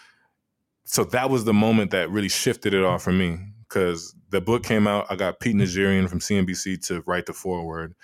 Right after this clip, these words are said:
and I was like, "Wow, this is crazy." Like, that was the pinnacle at that point, right? To be like, "Did this happen?" And I truly believe that as I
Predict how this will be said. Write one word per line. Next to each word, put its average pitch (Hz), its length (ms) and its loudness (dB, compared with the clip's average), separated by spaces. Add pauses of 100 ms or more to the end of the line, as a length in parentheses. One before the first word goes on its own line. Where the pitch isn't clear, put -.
(140)
and 92 80 -6
I 98 60 -4
was 92 100 -6
like, 82 160 -6
"Wow, 85 480 0
this 117 200 -2
is 90 200 -4
crazy." 120 640 -2
Like, 87 200 -6
that 127 160 2
was 107 220 0 (600)
the 98 80 0
pinnacle 131 560 2
at 104 120 0
that 104 180 2
point, 92 280 -2
right? 104 280 2
To 98 100 -4
be 92 100 0
like, 87 220 -4 (320)
"Did 110 140 0
this 131 180 2
happen?" 165 520 0 (440)
And 110 100 0
I 104 60 0 (100)
truly 131 280 2
believe 101 480 0
that 87 160 0
as 87 160 -8
I 87 280 -4